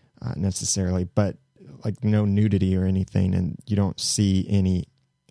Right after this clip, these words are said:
bedroom activity, but it's after that, and he has to rush out.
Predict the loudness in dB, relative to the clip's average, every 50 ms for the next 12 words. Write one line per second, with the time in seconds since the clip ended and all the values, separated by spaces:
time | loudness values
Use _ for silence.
0 | _ _ _ _ _ _ _ _ 0 0 0 0 0 0 0 0 -2 -2 -4 -6
1 | -6 -6 -4 -4 -2 -2 0 -2 -2 -4 -6 -8 -14 -20 _ _ _ _ -2 -2
2 | -2 0 -2 -2 -4 -6 -10 _ -4 -2 -2 0 -2 -2 -2 -2 -2 0 0 0
3 | 0 -2 -2 -4 -4 -4 -4 -2 -4 -4 -4 -2 -2 -2 -2 -4 -4 -6 -6 -6
4 | -6 -8 -12 -16 _ -8 -6 -4 -4 -4 -4 -4 -4 -6 -6 -6 -8 -10 -16 -20